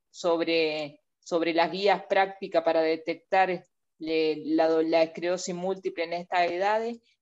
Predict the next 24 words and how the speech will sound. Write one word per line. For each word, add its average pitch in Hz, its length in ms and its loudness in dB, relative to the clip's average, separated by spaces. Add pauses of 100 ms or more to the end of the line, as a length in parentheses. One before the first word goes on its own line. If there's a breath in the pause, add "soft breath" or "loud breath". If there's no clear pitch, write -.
Y 208 140 -6
bueno, 180 280 4
y, 180 80 -2
y 185 560 -6
lo 185 220 0
que 185 140 2
res-, 190 340 -4
rescato 254 880 -2 (200)
es 202 260 4
el 202 80 6
apoyo 226 600 2
de, 175 600 0 (260)
de 170 140 -2
los 170 140 4
hospitales 196 560 0 (100)
públicos 220 600 -2
que 165 140 -4
nos 156 460 -2 (360)
sumaron 180 600 2
sus 180 260 -6
logos 240 640 4
y 170 100 -8
su 165 240 -8
difusión 214 800 -6